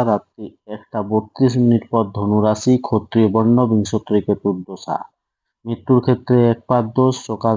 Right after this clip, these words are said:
দশটা তেতাল্লিশ মিনিট পর দ্বিপাদ দোষ।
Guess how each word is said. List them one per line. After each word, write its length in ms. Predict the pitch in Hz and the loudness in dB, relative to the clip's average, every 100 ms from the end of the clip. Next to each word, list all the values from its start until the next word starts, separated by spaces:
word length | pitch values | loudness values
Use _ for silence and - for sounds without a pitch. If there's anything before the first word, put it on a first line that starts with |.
| 104 | 0
দশটা 320 | 110 - 117 | -2 0 -4
তেতাল্লিশ 520 | 110 113 - 113 107 107 | 0 -2 -2 -4 -2 0
মিনিট 260 | 107 107 - | 0 0 -4
পর 140 | 123 123 107 | -10 -10 -2
দ্বিপাদ 400 | 110 107 104 92 90 | -2 0 -2 -2 -2
দোষ। 260 | 80 80 | -2 -2